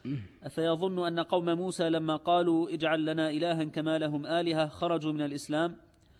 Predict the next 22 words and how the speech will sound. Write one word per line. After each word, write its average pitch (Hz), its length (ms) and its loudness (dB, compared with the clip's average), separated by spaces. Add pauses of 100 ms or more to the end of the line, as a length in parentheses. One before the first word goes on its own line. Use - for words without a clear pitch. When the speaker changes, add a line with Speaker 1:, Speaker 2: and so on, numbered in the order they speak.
(260)
Speaker 2:
أفيظن 170 540 0
أن 165 120 0
أصحاب 170 380 0
رسول 165 300 -2
الله 170 220 0
صلى 160 180 -4
الله 165 220 0
عليه 165 200 -2
وسلم 160 360 -2
لما 151 280 -2
قالوا: 165 500 2
'اجعل 156 280 -2
لنا 156 240 0
ذات 165 240 -2
أنواط'، 156 500 -2
فحلف، 156 580 -4 (180)
فحلف 170 360 -4
لهم 160 340 -2 (540)
أن 151 100 -4
هذا 165 480 4
مثل 165 360 -6
قول 160 520 2